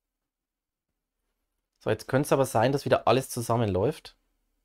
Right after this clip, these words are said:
Ich muss da aber jetzt nach vorne kommen, das ist klar.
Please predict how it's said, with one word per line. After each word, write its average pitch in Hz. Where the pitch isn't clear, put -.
Ich -
muss 135
da 131
aber 123
jetzt 123
nach 135
vorne 113
kommen, 95
das 110
ist 117
klar. 92